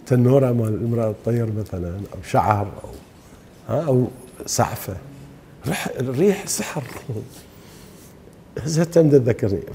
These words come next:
يعني فعلها أنا عندي، يعني ما موجود. يعني وفعلها موجود بس هي ماكو. أي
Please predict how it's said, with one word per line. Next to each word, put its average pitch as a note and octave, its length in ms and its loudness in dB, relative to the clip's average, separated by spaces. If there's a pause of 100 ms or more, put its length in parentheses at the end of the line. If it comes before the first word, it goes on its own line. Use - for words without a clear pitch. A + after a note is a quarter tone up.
(120)
يعني A#2 220 0
فعلها D#3 540 2
أنا E3 200 4
عندي، D3 340 2 (1000)
يعني B2+ 320 2
ما D#3 140 8
موجود. C#3+ 500 8 (1200)
يعني B2 420 4
وفعلها F#3 460 12
موجود D#3+ 380 8
بس C#3+ 200 4
هي E3+ 80 6
ماكو. E3+ 420 4 (1600)
أي G#2+ 180 2